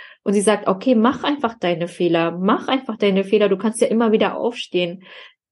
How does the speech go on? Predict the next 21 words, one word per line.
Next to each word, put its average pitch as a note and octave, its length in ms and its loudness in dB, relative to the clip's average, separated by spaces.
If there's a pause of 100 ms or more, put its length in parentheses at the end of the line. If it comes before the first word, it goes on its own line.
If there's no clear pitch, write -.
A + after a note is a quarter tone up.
De-, G#3 120 4
dein G3 180 4
Leben A3 200 6
muss C4 240 4
ja A#3+ 100 4
nicht, A3 280 0
es F#3 120 0
ist G#3 160 -2
ja A3 80 4
nicht G#3+ 280 -2 (120)
so G3+ 280 4
vermeintlich G3 560 -4
perfekt, A3 440 -2
sondern F#3 340 -2 (440)
mach A#3 300 2
diesen G3+ 300 0
Schritt F#3+ 380 2
oder F3+ 180 2
mach G3+ 280 0
diese G3+ 260 0
Erfahrung, F#3+ 840 0